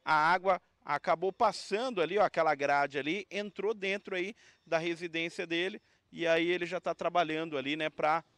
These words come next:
pra limpar aí a residência dele aí, porque o pessoal aqui do Jardim Alvorada sofre há muitos anos aí,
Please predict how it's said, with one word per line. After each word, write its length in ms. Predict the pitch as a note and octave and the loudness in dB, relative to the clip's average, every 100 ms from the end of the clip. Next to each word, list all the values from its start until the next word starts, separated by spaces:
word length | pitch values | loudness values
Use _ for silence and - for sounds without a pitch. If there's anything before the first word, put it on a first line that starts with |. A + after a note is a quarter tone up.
| _ _ _ | _ _ _
pra 200 | - C3+ | -2 0
limpar 600 | D#3 F3 F#3+ - D#3 E3 C3+ | 0 -4 -8 -2 2 2 0
aí 140 | D#3 | -2
a 60 | C#3+ | -2
residência 680 | D3 C#3 C3+ C#3 D3 C#3+ | -4 -12 -10 -10 -8 -8
dele 300 | C3 D3 C#3 | -6 -6 -4
aí, 140 | C#3 D3+ | -6 -6
porque 500 | D3+ C#3+ D3 D3+ - _ _ | -10 -10 -6 -6 -8 _ _
o 120 | - | -18
pessoal 480 | - D3 - D#3 D#3 | -10 -10 -4 0 0
aqui 180 | C#3+ D#3+ | -2 -6
do 140 | D#3+ | -8
Jardim 320 | D#3+ D#3 C#3+ D3+ | -2 -4 -4 -6
Alvorada 560 | D3 C3+ B2+ C#3 D3 | -6 -4 -4 -2 -2
sofre 580 | - - C#3 D3+ D#3+ D3 - _ - | -4 -2 0 0 -4 -10 -12 _ -4
há 160 | D3 | -4
muitos 800 | D3 D3 E3 G#3+ A3+ F#3+ D3 B2+ | -4 -6 -6 -4 -6 -6 -8 -4
anos 380 | D3+ D#3+ C#3+ C3 | -4 -4 -4 -4
aí, 240 | C3+ D3+ | -4 -4